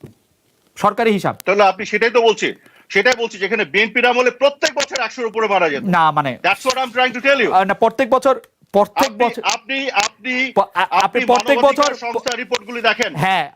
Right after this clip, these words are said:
Speaker 1: মা-,
Speaker 2: আপনি
Speaker 1: মানবাধিকার
Speaker 2: মানবাধিকার
Speaker 1: সংস্থা,
Speaker 2: সংস্থাগুলোর রিপোর্টগুলি দেখেন।
Speaker 1: মানবাধিকার সংস্থার রিপোর্টের সংখ্যা অনেক বেশি। আসাদুজ্জামান খান কামালের রিপোর্টের চেয়ে মানবাধিকার সংস্থার রিপোর্ট অনেক বেশি। আপনি
Speaker 2: No,
Speaker 1: বিএনপির
Speaker 2: no, no,
Speaker 1: আমলে,
Speaker 2: no,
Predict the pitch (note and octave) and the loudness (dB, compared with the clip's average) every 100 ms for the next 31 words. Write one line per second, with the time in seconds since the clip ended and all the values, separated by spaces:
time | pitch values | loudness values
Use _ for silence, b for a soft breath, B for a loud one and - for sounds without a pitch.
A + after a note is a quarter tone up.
0 | _ E3 G3 F3+ G3+ B3+ D4 D#4 B3 D4 | _ -4 0 2 2 2 2 2 2 0
1 | A#3+ A#3+ A#3+ A#3 B3 B3 A#3 G3+ B3 A3+ | 0 -2 -2 0 2 2 2 0 -2 -2
2 | E3 F#3 A3+ B3+ C4 C4+ C4+ C#4+ C#4 B3 | 0 2 2 2 2 2 2 2 2 2
3 | C#4+ C#4 C4 B3 B3+ C#4 B3+ A3+ C#4+ B3+ | 4 2 2 0 2 0 2 2 2 2
4 | A3 A#3+ B3 A3 A3+ B3+ B3 A#3 A#3 B3 | 2 4 2 2 2 2 2 0 0 0
5 | A#3 A#3+ A3+ A3 A#3+ A#3+ B3 A3+ B3 B3 | 2 2 2 0 0 2 2 4 2 0
6 | B3 A#3+ B3 A3 B3 A#3+ B3+ G#3 F#3+ E3 | 0 0 0 0 2 2 2 0 0 -2
7 | B B - G#3 B3+ G#3+ B3+ C4 A#3+ D4 | B B -2 0 0 0 2 2 2 0
8 | D4 D4 A#3 | 0 0 -4